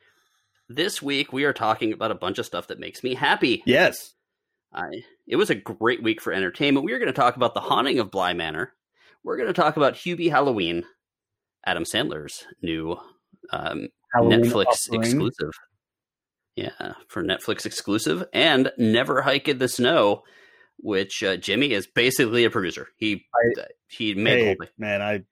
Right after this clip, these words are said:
Speaker 2: I saw my name, I freaked out. Spelled it right and everything. Thanks, Ben.
Speaker 1: Very cool. And, uh,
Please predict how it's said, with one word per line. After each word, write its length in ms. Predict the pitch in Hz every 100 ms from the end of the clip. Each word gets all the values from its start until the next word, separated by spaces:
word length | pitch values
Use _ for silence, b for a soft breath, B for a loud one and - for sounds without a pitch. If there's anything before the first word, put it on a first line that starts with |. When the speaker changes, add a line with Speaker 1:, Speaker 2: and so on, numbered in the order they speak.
| _ _ _ _ _ _ -
Speaker 2:
I 80 | 101
saw 180 | 113 107
my 140 | 110
name, 360 | 110 110 110 104
I 100 | 80 _ _ -
freaked 280 | 113 -
out. 260 | 98 82 - _ _
Spelled 300 | _ - 113
it 100 | 110
right 120 | - 104
and 140 | 85
everything. 380 | 82 85 80 85
Thanks, 260 | 101 95 -
Ben. 240 | 73 73 _ _ _ _ _ _ _ _ _ _ _ _ _ _ _ _ _ _ _ _ _ _ _ _ _ _ -
Speaker 1:
Very 240 | - 196
cool. 340 | - - - - _ b b b b b _ _ _ _ _ _ _
And, 340 | - 120 123 131
uh, 300 | 127 131